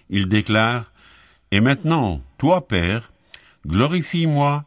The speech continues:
auprès de toi-même de la gloire que j'avais auprès de toi avant que le monde fût. » Le Christ a supporté tout cela par amour, par miséricorde. Dieu aime l'homme,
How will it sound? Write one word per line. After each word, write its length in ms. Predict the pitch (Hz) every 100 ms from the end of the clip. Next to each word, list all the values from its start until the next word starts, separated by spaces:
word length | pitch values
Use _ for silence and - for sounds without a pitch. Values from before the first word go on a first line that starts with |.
| _ -
auprès 340 | - - 104
de 100 | 98
toi-même 680 | - 131 123 120 120 120 101
de 80 |
la 180 | 107 113
gloire 480 | 101 110 120 127 131
que 120 | 107
j'avais 300 | 98 101 101
auprès 340 | 95 85 - 160
de 120 | 135
toi 340 | - 107 113 - - - - -
avant 360 | 95 95 117 110
que 100 | 104
le 120 | 101
monde 300 | 101 98 90
fût. » 300 | - 73 60 _ _ _ _ _ _ - - - _
Le 140 | 90 90
Christ 560 | - 107 127 - _ _ _ _ -
a 100 | 110
supporté 500 | - 143 143 - 151
tout 140 | 165
cela 200 | 147 156
par 200 | 147 135
amour, 380 | 135 120 87 73
par 180 | - 101
miséricorde. 720 | 104 101 101 107 - 69 - _ _ _ - - _ -
Dieu 440 | 76 113 156 170 139
aime 260 | 143 135
l'homme, 440 | 127 117 78 69